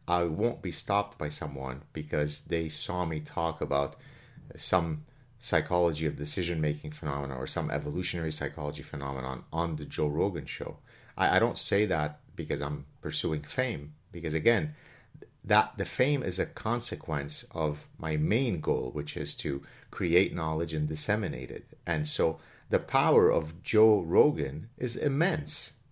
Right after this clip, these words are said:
I mean, it's unbelievable. Okay, so anyone who doesn't see that, it, you know, is either a grotesque elitist or is truly dumb, or both. Because again, the game of s-,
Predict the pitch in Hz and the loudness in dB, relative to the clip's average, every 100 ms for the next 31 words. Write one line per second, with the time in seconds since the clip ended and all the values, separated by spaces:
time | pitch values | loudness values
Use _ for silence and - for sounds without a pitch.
0 | _ _ _ - 90 95 92 - 127 127 | _ _ _ -10 -4 -2 -2 -2 0 0
1 | 131 160 175 87 - - _ - _ _ | 2 0 0 -4 -4 -8 _ -20 _ _
2 | - 110 - - - - - - 156 202 | -6 -6 -10 -20 -18 2 4 6 4 4
3 | 185 135 120 104 90 101 117 113 80 - | 0 0 0 -2 0 4 4 2 0 0
4 | 156 175 76 69 71 - - 98 - 123 | 0 2 0 -2 -8 -14 -8 -8 -6 -2
5 | 90 92 - 156 165 165 160 - 90 87 | 0 0 0 -2 0 2 2 4 4 2
6 | - - - _ - 98 98 - 123 127 | -4 -20 -20 _ -2 4 4 4 4 4
7 | - - 87 131 156 82 76 87 92 - | 0 0 0 2 0 -2 0 0 0 -4
8 | - - - 131 123 107 139 156 85 - | -6 -6 -2 -2 0 4 4 4 0 0
9 | 87 80 135 151 - - - - 87 85 | 0 4 6 4 2 -14 -14 -10 -4 -4
10 | 82 87 143 131 123 - _ - _ _ | -2 0 0 0 -6 -16 _ -20 _ _
11 | 78 85 82 104 131 147 151 - 95 87 | -2 -2 2 2 4 4 2 2 -2 -2
12 | - _ _ _ - - - - | -14 _ _ _ -20 -6 -4 -4